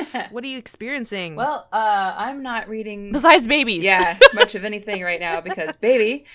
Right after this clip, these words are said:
Speaker 1: <laughs>
Speaker 2: The baby.
Speaker 1: I do
Speaker 2: The baby's out, y'all.
Speaker 1: I do not have the, uh, time nor mental fortitude to,
Speaker 2: That's
Speaker 1: uh,
Speaker 2: fair.
Speaker 1: <laughs> read right now beyond, like, you know, all right, what's my baby up to now?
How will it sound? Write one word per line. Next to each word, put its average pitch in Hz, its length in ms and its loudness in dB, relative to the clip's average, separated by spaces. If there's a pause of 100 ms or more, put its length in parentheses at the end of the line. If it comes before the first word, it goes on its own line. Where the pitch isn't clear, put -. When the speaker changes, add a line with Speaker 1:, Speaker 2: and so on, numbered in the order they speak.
Speaker 1:
<laughs> - 140 -20
Speaker 2:
The 247 760 -4
baby. 294 380 -2
Speaker 1:
I 320 80 -4
do 226 340 -4
Speaker 2:
The 220 160 -2
baby's 359 300 4
out, 381 200 10
y'all. 262 120 6 (200)
Speaker 1:
I 190 60 4
do - 60 -2
not 214 260 0
have 202 520 -2
the, 185 580 -12 (120)
uh, 165 340 -10 (220)
time 185 580 -8
nor 180 300 -12
mental 175 360 -16
fortitude 160 840 -14
to, 160 600 -16 (260)
Speaker 2:
That's 190 240 -10
Speaker 1:
uh, - 20 -14
Speaker 2:
fair. 151 300 -12 (200)
Speaker 1:
<laughs> 190 240 -6
read 180 380 -10
right 165 200 -12
now 156 500 -16
beyond, 165 480 -16
like, 151 200 -18
you 165 60 -18
know, 160 140 -18
all 175 100 -8
right, 180 180 -8
what's 175 180 -16
my 170 80 -14
baby 165 300 -16
up 156 120 -16
to 160 140 -18
now? 170 340 -18